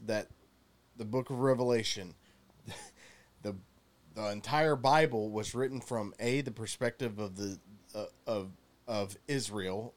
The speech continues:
the Hebrew people, and B, from that time period of, of people. So their conceptualization of things in the future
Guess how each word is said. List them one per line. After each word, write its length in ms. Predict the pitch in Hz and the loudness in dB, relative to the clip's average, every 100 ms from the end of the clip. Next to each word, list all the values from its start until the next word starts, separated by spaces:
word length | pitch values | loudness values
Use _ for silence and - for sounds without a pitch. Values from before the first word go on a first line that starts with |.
| 107 | -8
the 140 | 98 | -6
Hebrew 400 | 95 127 127 127 | -4 -6 -4 -4
people, 520 | - 117 104 85 90 - - - - - | -2 -6 -4 -8 -10 -16 -20 -20 -20 -4
and 280 | 120 110 101 | -2 -2 0
B, 400 | 135 135 113 101 - - | 2 4 2 -2 -14 -20
from 240 | - 117 117 | -4 0 2
that 240 | 110 - | 0 -2
time 320 | - 120 120 | -6 -4 -4
period 400 | 104 117 110 101 | -6 -4 -2 -2
of, 360 | 95 104 95 - - | -2 -2 -2 -6 0
of 240 | 117 104 | 2 0
people. 400 | - 107 - - - - - | -6 -8 -8 -12 -14 -20 -12
So 320 | - 151 131 | 0 2 2
their 320 | 123 113 151 | 0 2 2
conceptualization 1400 | 175 170 143 160 139 - 127 120 120 104 127 131 - 110 | 2 -2 -2 2 2 0 -2 0 0 0 -2 0 -2 -4
of 320 | 87 117 101 | -2 -2 -2
things 300 | - 127 110 | -6 -6 -4
in 80 | 110 | -6
the 80 | 98 | -8
future 500 | - 165 - 117 | -6 -6 -2 -4